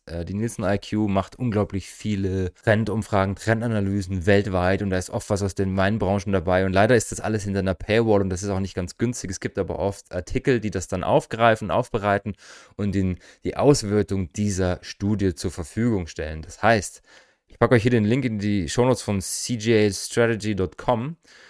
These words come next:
Da geht's um die Prognose für die Gastronomie, in dem Fall für England. Ich habe das gelesen, fand, das passt sehr, sehr gut auch für Deutschland, wenn ihr mich fragt. Und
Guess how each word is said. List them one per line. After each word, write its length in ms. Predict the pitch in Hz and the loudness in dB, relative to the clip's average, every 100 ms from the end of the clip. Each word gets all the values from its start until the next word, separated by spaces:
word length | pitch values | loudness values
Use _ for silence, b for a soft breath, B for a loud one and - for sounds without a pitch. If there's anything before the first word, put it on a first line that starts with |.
| B B B B | B B B B
Da 100 | - | -2
geht's 220 | 98 117 101 | 0 2 2
um 380 | 110 107 85 | 0 0 -4
die 580 | 85 95 95 92 92 87 | -4 -2 0 0 -2 -2
Prognose 640 | 113 98 107 107 147 147 120 | -2 0 0 2 2 0 -4
für 160 | - | -6
die 140 | 110 98 | -6 -2
Gastronomie, 720 | 104 - - 101 98 110 139 | -2 -4 -6 -4 -2 -2 -2
in 100 | 123 | 0
dem 120 | 123 | -2
Fall 140 | 117 | -2
für 220 | 98 139 - | -4 -4 -2
England. 580 | 123 139 135 143 135 - - - | -2 2 2 2 -4 -12 -18 -12
Ich 140 | 98 | -8
habe 80 | 117 | -4
das 160 | 110 - | -6 -2
gelesen, 380 | 113 127 120 107 | 2 2 2 -6
fand, 520 | - 110 120 - 107 | -2 0 0 -6 -10
das 140 | - | -12
passt 420 | _ 127 - - | _ -4 -4 -4
sehr, 220 | 120 135 131 | 2 2 2
sehr 180 | 127 | -2
gut 320 | 117 120 165 - | -2 -4 -4 -2
auch 200 | 151 - | -4 -4
für 180 | 143 | -6
Deutschland, 640 | 127 - - - - 233 247 | -2 -2 -4 -8 -8 -6 -8
wenn 100 | 202 | -8
ihr 120 | 202 | -8
mich 160 | 190 - | -8 -6
fragt. 360 | 214 214 - B B B B B B B | -4 -4 -6 B B B B B B B
Und 540 | - 131 135 139 - | -2 2 2 0 -4